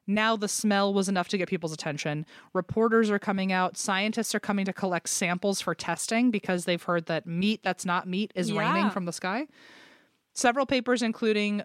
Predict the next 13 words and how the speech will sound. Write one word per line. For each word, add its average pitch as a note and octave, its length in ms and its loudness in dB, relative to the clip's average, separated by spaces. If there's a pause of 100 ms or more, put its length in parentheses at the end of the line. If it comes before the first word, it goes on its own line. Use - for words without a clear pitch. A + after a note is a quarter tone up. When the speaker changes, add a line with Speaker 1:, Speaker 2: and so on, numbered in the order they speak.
Speaker 1:
the G3 200 -2
New G3 140 0
York A3 260 2
Times, G#3+ 720 2 (200)
uh, F3+ 540 4
wrote F#3+ 320 2
about G3 240 -2
the - 80 -8
findings G#3+ 800 0
and F#3 200 0
possible F#3 600 -2
origins G3+ 760 0
of G#3 320 0